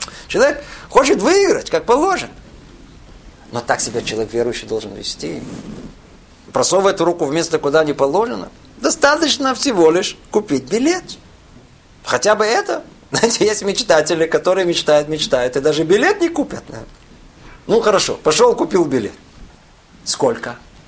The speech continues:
Что сколько? А сколько билетов купили? Говорит, сто.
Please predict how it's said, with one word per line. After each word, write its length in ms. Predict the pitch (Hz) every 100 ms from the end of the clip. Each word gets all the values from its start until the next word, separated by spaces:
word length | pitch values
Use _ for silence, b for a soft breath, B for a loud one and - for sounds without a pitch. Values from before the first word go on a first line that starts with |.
| - - - -
Что 80 |
сколько? 300 | 120 - - - - - - - -
А 80 | -
сколько 280 | - 160 143
билетов 400 | 117 123 110 113
купили? 340 | - 101 98 - - - - - -
Говорит, 260 | - - -
сто. 440 | - - - -